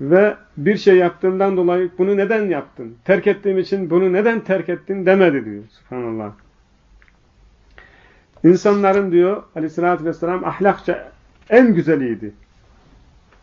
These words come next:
Evet. Ben diyor ne bir ipeğe,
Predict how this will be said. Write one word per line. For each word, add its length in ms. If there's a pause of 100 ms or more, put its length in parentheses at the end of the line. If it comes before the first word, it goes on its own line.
(680)
Evet. 240 (1000)
Ben 260
diyor 300
ne 260
bir 220
ipeğe, 500